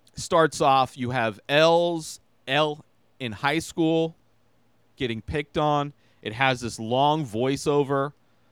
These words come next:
which the fact that she is still communicating with the same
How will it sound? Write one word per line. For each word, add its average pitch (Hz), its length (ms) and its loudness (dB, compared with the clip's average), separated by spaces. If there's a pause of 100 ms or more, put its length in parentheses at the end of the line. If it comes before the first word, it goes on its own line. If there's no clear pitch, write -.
(580)
which 123 380 -2 (220)
the 156 120 0
fact 254 460 0
that 202 160 -2
she 180 640 -6 (300)
is 143 180 -2
still 165 320 0
communicating 151 1160 -4 (720)
with 135 220 -4
the 131 100 -4
same 147 640 -6